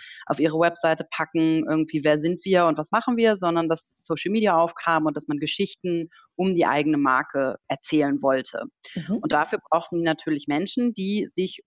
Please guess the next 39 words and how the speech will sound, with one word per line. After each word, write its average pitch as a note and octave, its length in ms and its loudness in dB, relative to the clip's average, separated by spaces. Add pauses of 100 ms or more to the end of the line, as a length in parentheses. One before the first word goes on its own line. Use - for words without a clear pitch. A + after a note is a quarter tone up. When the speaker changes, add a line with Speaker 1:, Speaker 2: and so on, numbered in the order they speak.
Speaker 1:
gut G3+ 300 -6
irgendwie E3 360 -4
auskennen E3+ 560 -2
im D#3 120 0
Bereich D3+ 260 0
Journalismus. D#3 600 -4
Und D#3+ 80 -8
da D#3 120 2
ich - 220 -10
ausschließlich D#3 640 -6
Online-Journalismus C#3+ 920 0
gemacht C#3+ 280 -8
habe, A3+ 140 2 (320)
bin D#3+ 100 0
ich - 140 -4
dann D3 200 0
in C3 60 -6
ein C3+ 140 -4
Startup G#3 400 0 (420)
gewechselt C#4+ 680 -2 (720)
und F3 180 0
hab F#3 180 -2
da E3 180 2
den G3 140 0
Bereich E3 260 2
Content D#3 400 -2
aufgebaut. - 640 -4 (540)
Speaker 2:
Mhm. D#3+ 280 -12
Speaker 1:
Bin E3+ 160 2
dann F#3 440 -2 (100)
später D#3+ 400 -2
in - 80 -2
ein - 160 -6
weiteres B3+ 380 0
Startup A#3+ 340 0
gewechselt, A3+ 440 -4
das - 140 -6
war - 120 0
Outfittery. C#4+ 600 -2